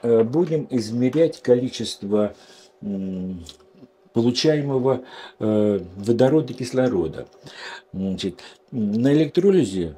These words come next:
на электролизёре отдельно, э, есть выход на, э, кислород, это сзади. Здесь, э, выход водорода.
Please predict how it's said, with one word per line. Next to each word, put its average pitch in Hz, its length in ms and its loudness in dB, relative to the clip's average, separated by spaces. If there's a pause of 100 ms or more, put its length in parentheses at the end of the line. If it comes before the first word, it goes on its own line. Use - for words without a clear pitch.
на 120 120 2
электролизёре 127 800 4 (240)
отдельно, 113 720 4 (400)
э, 101 560 -2
есть 123 360 4
выход 117 480 4 (260)
на, 113 480 2
э, 95 400 -6 (280)
кислород, 110 680 0 (580)
это 101 240 -4
сзади. 95 600 -4 (640)
Здесь, 147 560 -2
э, 107 140 -2
выход 160 500 0
водорода. 110 720 -4